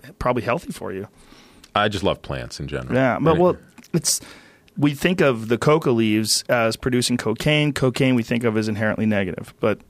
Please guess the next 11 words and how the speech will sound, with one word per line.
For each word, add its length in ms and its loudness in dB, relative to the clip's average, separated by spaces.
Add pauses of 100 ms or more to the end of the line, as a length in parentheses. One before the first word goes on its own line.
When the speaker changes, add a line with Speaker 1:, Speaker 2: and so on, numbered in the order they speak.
Speaker 1:
the, 160 -2 (200)
the 120 -2
leaf 340 -2
itself, 560 -2
like, 280 -6
if 140 -8
you 60 -2
just 300 -4 (240)
don't 300 0
extract 680 -2
it, 120 -8